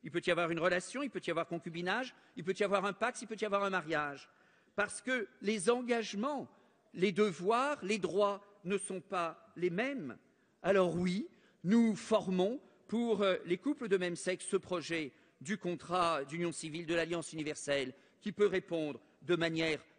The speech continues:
pragmatique aux enjeux qui sont posés. Et oui, nous le disons,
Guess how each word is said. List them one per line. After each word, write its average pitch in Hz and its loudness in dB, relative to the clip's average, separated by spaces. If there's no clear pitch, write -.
pragmatique 160 -2
aux 160 0
enjeux 151 -4
qui 135 -16
sont 139 -12
posés. 123 -8
Et 214 4
oui, 233 2
nous 247 0
le 196 0
disons, 156 -2